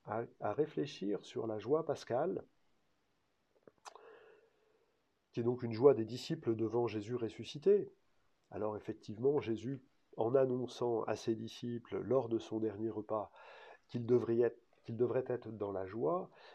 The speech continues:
Jésus prophétise d'une certaine façon, euh, sa résurrection, il invite ses disciples à rentrer dans cette joie de le voir. Hein, voix, joie de Marie-Madeleine, joie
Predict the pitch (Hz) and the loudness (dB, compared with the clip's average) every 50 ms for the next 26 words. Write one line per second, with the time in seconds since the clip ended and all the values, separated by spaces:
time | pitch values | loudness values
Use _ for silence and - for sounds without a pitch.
0 | - - - 92 87 95 101 101 110 131 143 135 131 135 - - - - - - | -20 -16 -12 -8 -6 -4 -4 -2 0 0 2 2 0 0 -2 -6 -10 -14 -2 0
1 | 139 131 - - 131 - 214 220 190 127 107 113 117 117 - - 110 104 - 104 | 2 2 2 -2 -6 -4 -4 -4 -4 -4 -6 -6 -8 -8 -4 -4 -4 -4 -4 -4
2 | 104 107 - - 107 101 - - 147 156 170 165 165 - - - - - - _ | -6 -6 -6 -8 -10 -10 -6 -2 -2 -2 -2 -2 -6 -12 -20 -20 -20 -20 -20 _
3 | _ - - - - - - - - - - - - - - - - _ _ _ | _ -14 -12 -12 -12 -12 -14 -14 -14 -14 -14 -12 -12 -12 -12 -12 -14 _ _ _
4 | _ _ _ _ _ - - - - - 101 101 107 107 92 104 98 95 95 - | _ _ _ _ _ -18 -16 -8 -4 -2 -2 0 -2 -4 -4 -4 -6 -6 -6 -6
5 | - - 147 170 196 185 - _ _ _ _ _ _ _ _ _ _ _ _ _ | -4 -4 -4 -2 -4 -6 -10 _ _ _ _ _ _ _ _ _ _ _ _ _
6 | - - _ - - - - 135 101 101 110 113 120 160 165 - - 117 107 101 | -20 -20 _ -20 -14 -8 -6 -4 0 2 2 2 0 -2 -4 -4 -4 -6 -4 -4
7 | 98 - - 165 160 - 101 95 90 104 104 101 - - 139 160 165 - - - | -6 -8 -8 -8 -4 -4 -4 -2 -2 -2 -4 -2 0 2 2 2 0 -4 -12 -18
8 | - - - - - 110 127 123 - - 107 104 98 98 120 160 170 160 120 101 | -20 -20 -20 -4 0 0 0 2 0 -2 -4 -4 -2 0 2 2 2 2 0 -4
9 | 98 98 95 98 127 151 147 143 123 - - - - - _ _ _ _ _ _ | -6 -8 -6 0 2 2 2 2 0 -4 -6 -10 -16 -20 _ _ _ _ _ _
10 | _ _ _ _ - - - - - 101 95 98 98 101 107 113 113 117 - _ | _ _ _ _ -14 -14 -14 -14 -16 -16 -16 -12 -8 -6 -4 -4 -4 -6 -8 _
11 | - 104 95 98 110 120 123 113 104 101 101 98 98 101 98 95 107 104 101 98 | -12 -8 -4 0 2 2 2 2 0 -4 -6 -6 -6 -6 -6 -6 -6 -8 -8 -8
12 | 92 101 139 147 156 151 120 95 92 - _ _ - - - - - - - _ | -2 0 2 2 2 0 -2 -6 -10 -12 _ _ -20 -20 -20 -20 -20 -20 -20 _
13 | _ _ _ _ _ _ - - - 104 104 110 107 104 98 98 101 | _ _ _ _ _ _ -18 -10 -8 -4 -4 -4 -4 -4 -4 -6 -6